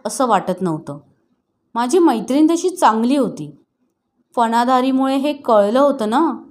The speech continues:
सगळ्यांनाच क्षमा केलं. माझं उर्वरित कॉलेज आयुष्य अगदी व्यवस्थित गेलं. हुशार होतो, चांगल्या मार्कांनी पास झालो,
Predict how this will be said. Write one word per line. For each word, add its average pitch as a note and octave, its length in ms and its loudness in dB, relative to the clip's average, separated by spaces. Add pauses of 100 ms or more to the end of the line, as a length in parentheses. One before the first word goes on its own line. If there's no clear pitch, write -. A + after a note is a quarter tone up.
(1000)
सगळ्यांनाच A#3+ 1000 0 (260)
क्षमा G3+ 360 2
केलं. D3+ 300 -8 (1300)
माझं C4+ 220 0 (120)
उर्वरित C#4+ 480 2 (120)
कॉलेज C#4 480 0 (280)
आयुष्य A#3 580 -2 (120)
अगदी A3+ 300 -2
व्यवस्थित A3+ 920 -2
गेलं. D3+ 180 -6 (800)
हुशार C4+ 340 0
होतो, G3 580 -8 (280)
चांगल्या A3 300 0
मार्कांनी A#3 420 -2
पास A#3 400 0
झालो, F3 360 -6